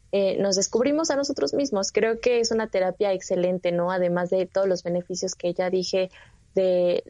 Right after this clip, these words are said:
que implican esto del autoconsumo y la autogestión alimenticia, creo que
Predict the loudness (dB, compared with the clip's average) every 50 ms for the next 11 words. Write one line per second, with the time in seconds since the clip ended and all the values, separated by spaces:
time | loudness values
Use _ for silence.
0 | -14 _ -2 -2 0 0 0 0 0 0 0 0 -2 -2 -4 -4 -2 0 0 2
1 | 2 2 0 0 -2 -4 -4 -2 -2 -2 -2 0 0 0 2 2 2 0 0 0
2 | 0 0 0 0 0 -2 -2 -4 -6 -6 -6 -8 -6 -4 -2 -2 0 0 0 0
3 | 0 -2 -2 -2 -2 -4 -4 -2 0 -2 -2 -2 -4 -10 -16 -18 -18 -18 -18 -20
4 | _ _ _ 0 2 2 2 0 -2 -2 0 0 2 2 2 2 2 2 2 2
5 | 2 0 -2 -4